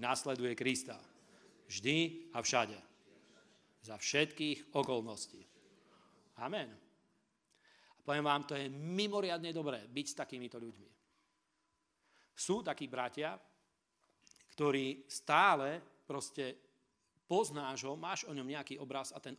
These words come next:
obraz je stály. Má peniaze, nemá peniaze, proste má lepšie obdobie, má horšie obdobie. A teraz nechcem povedať, že stále je to on, lebo to môže byť veľmi mylné.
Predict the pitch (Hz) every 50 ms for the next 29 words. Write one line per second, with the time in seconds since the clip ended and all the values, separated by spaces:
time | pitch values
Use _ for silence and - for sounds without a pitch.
0 | - 151 139 139 131 123 127 123 - - - 135 120 110 101 - - _ _ _
1 | _ _ _ _ _ _ _ _ _ _ _ _ _ _ _ _ _ - 123 135
2 | 143 143 139 - 151 139 139 131 131 127 117 123 120 120 120 113 _ - 120 127
3 | 135 135 123 123 120 120 - 123 120 123 120 117 113 117 110 117 113 113 110 113
4 | _ - 123 113 113 - - - 127 120 117 113 - - 120 120 131 143 143 131
5 | 131 135 - - 143 131 120 123 123 123 120 120 120 117 120 123 113 110 117 123
6 | 135 143 127 135 - - - 131 123 117 117 117 113 120 110 117 117 120 123 139
7 | 143 _ _ _ _ _ _ _ _ _ _ _ _ _ _ _ _ _ _ _
8 | _ _ _ _ _ _ _ _ - - 113 120 107 127 143 139 - 143 123 -
9 | 131 127 127 120 117 117 117 - - - 131 135 135 120 113 113 113 110 123 -
10 | 117 113 117 131 156 175 - _ _ _ - 123 123 117 110 117 113 117 113 -
11 | _ - 113 107 - _ - 127 120 120 117 107 117 110 110 101 110 123 123 120
12 | 117 117 107 104 110 110 120 117 107 104 107 95